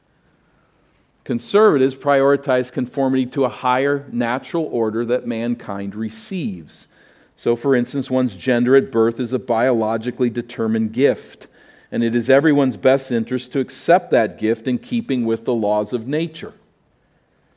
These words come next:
Guy wrote an article in the newspaper making that very point. He said, "Let's go to the dictionary,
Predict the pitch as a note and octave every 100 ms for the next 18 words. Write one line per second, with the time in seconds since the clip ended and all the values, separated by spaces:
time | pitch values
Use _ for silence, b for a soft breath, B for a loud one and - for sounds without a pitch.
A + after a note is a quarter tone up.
0 | _ A#2 A#2+ B2+ B2+ A#2+ A#2+ - B2+ C#3+
1 | C#3+ C#3+ C#3 A#2+ A#2 C3+ C#3+ - D3+ D#3
2 | E3+ E3+ E3 b b b b b B2 A#2+
3 | B2+ A#2+ B2+ G#2 C3+ C3 C#3 - G3+ C#3+
4 | E2+ A#2 A#2+ - B2+ B2+ B2 G#2+ B2+ C#3
5 | D3 D3+ D3 B2 F3 F3 F3+ E3 E3 F#3
6 | G3